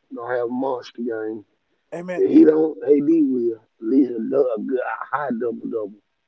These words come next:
Speaker 2: You seen that, that they keep calling us, they, they tryna, I seen something on, uh, t-, L, X. They keep trying to call your boy a bust, man. Scoot
Speaker 1: Who?
Speaker 2: been in the game long. He ain't been ten games in, bro. Slow down.
Speaker 1: Man, I hate,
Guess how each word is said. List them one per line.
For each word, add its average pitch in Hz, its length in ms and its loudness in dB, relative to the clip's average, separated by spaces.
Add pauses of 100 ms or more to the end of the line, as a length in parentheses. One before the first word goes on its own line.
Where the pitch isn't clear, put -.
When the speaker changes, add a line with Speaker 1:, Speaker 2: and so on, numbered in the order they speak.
(140)
Speaker 2:
You 185 120 -12
seen 214 300 -6
that, 185 200 0 (180)
that 147 200 -8
they 170 80 -8
keep 185 200 -16
calling 180 380 0
us, 170 440 -2
they, 151 140 -16
they 156 120 -16
tryna, 160 340 -12 (340)
I - 40 -20
seen 170 220 -12
something 160 440 -10 (340)
on, 135 360 -8 (160)
uh, 117 180 -4
t-, - 560 -16
L, 113 260 -2
X. - 400 -8 (580)
They 156 120 -8
keep 185 180 -14
trying 185 160 -4
to 170 60 -6
call 170 220 2
your 165 120 -4
boy 175 240 -2
a 160 60 -2
bust, 151 380 -8
man. 131 220 -18 (440)
Scoot - 300 -16
Speaker 1:
Who? 185 420 2 (280)
Speaker 2:
been 185 120 -18
in 170 80 -14
the 170 80 -16
game 180 340 -6
long. 165 140 -6
He 180 100 -10
ain't 185 140 -10
been 170 320 -10
ten 190 280 -6
games 185 360 -4
in, 214 220 -6
bro. 202 240 -2 (240)
Slow 214 280 -2
down. 135 200 2
Speaker 1:
Man, 123 80 -4
I 160 140 -2
hate, 165 280 6